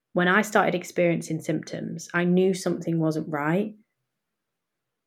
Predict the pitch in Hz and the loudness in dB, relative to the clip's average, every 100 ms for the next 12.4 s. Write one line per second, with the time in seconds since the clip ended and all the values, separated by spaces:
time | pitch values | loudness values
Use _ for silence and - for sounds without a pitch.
0 | _ 185 180 180 175 185 185 185 180 175 | _ -2 0 2 4 4 4 6 6 4
1 | 165 - 170 - 180 170 160 156 160 151 | 2 0 -2 -2 -4 0 0 0 0 -2
2 | 156 151 156 156 - 175 180 175 185 190 | 0 0 0 -4 -10 -2 0 0 -2 -4
3 | 180 190 196 - - 180 - 156 - 160 | -2 0 0 -2 -2 -2 0 -2 -2 -8
4 | - 160 156 151 151 - - 156 - - | -6 -4 -2 0 -2 -2 0 0 -2 -12
5 | _ _ _ _ _ _ _ _ _ _ | _ _ _ _ _ _ _ _ _ _
6 | _ _ _ _ - 170 160 160 - 160 | _ _ _ _ 4 4 4 2 0 -2
7 | - - 165 - 175 156 156 - 156 156 | -2 -2 -4 2 2 4 0 -6 -6 -6
8 | - - 165 151 156 160 160 - 156 151 | -8 -2 -2 0 -2 -2 -4 -2 -2 -2
9 | 160 _ 160 151 147 - - _ _ - | -6 _ -4 -2 -4 -8 -16 _ _ -8
10 | 151 - 262 254 165 - - - _ _ | -6 4 6 6 2 0 -6 -8 _ _
11 | _ _ _ _ _ _ - _ 185 180 | _ _ _ _ _ _ -20 _ 4 6
12 | 170 160 156 | 8 6 2